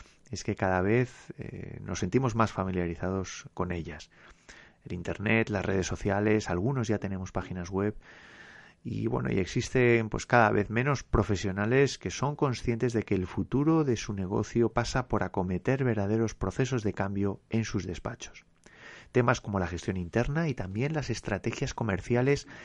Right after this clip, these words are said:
que debemos implantar en nuestros despachos son claves para nuestro futuro. Y, por supuesto, las relaciones que establecemos con nuestros clientes también.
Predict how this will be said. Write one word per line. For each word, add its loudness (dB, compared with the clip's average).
que 4
debemos 2
implantar -2
en -2
nuestros -4
despachos -2
son -2
claves 0
para 0
nuestro -2
futuro. 2
Y, -2
por 4
supuesto, 2
las 2
relaciones 0
que -2
establecemos 0
con -2
nuestros -6
clientes 0
también. -4